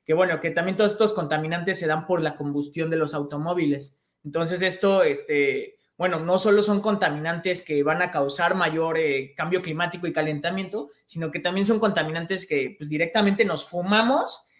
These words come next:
y nos <laughs> afectan directo a los pulmones, ¿no? Entonces sí se vio esa diferencia cañona y todo el mundo diciendo, "No, pues la nasa lo confirma, este,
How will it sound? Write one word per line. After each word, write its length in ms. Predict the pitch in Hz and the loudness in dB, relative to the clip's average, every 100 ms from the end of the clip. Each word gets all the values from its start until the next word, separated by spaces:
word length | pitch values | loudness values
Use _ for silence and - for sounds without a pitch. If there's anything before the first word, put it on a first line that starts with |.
| _ | _
y 160 | 156 151 | -6 -2
nos 260 | 165 - | -2 0
<laughs> 0 | |
afectan 440 | 190 190 202 226 214 | 0 0 2 2 2
directo 300 | 170 175 214 | 2 2 2
a 20 | |
los 140 | 180 | 2
pulmones, 500 | - 143 165 170 143 | 0 -2 -2 -2 -4
¿no? 260 | 135 180 - _ _ - | -4 -6 -8 _ _ -12
Entonces 400 | 147 190 214 208 | -2 2 2 2
sí 80 | |
se 140 | 220 247 | 4 4
vio 120 | 233 | 4
esa 200 | 226 247 | 2 0
diferencia 520 | 214 165 165 170 214 | 0 -4 -4 -2 -2
cañona 580 | 180 156 175 190 226 - _ _ | -2 -4 -2 -2 -4 -8 _ _
y 120 | 147 | -6
todo 180 | 185 196 | 4 6
el 40 | |
mundo 220 | 202 202 190 | 6 4 4
diciendo, 320 | - 180 170 | 0 -4 -4
"No, 220 | 202 240 | -2 -2
pues 100 | 214 | -2
la 220 | 185 165 180 | 0 0 2
nasa 300 | 202 208 254 | 0 0 0
lo 180 | 208 | 0
confirma, 800 | - 143 143 170 170 170 131 _ _ _ _ - | -2 -6 -6 -6 -4 -4 -8 _ _ _ _ -2
este, 1000 | 147 147 147 151 147 151 147 147 147 | 0 0 -2 -2 0 2 2 0 0